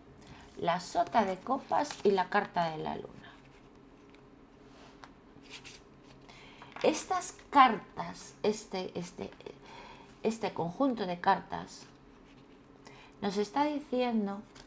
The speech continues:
que hay alguien aquí que quería un compromiso, una persona que quería algo serio, una persona que quería como una relación a largo plazo.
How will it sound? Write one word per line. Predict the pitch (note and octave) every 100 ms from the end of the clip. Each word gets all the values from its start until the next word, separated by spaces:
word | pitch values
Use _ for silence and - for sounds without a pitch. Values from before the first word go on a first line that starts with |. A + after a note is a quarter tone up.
| - - - - - - - - - - -
que | -
hay | D4 D4
alguien | C#4+ B3+ A#3+
aquí | A3 G#3+ A#3
que | A#3
quería | A3+ G3 G#3
un | G#3+
compromiso, | G#3 F#3+ F#3 F3 F3+ B3+ A3+ - F3 D#3+ - - - - - - - - - -
una | C4 D#4 D4
persona | A3 G#3+ G3 - C#4 C#4+ C#4+
que | A3
quería | G3+ F#3+ A3 - -
algo | F#3+ F#3+ F#3+ F3+
serio, | - A#3 G#3 F#3+ F#3 -
una | F3+ F#3+ F#3
persona | F3 F3 G#3 G3+ G#3 - - - -
que | -
quería | F#3 G3 G#3+
como | A3+ G#3+
una | A3 B3+
relación | A3 F#3+ F#3 G#3 C4 A#3
a |
largo | F#3+ E3+ E3
plazo. | D#3+ E3 D#3 - -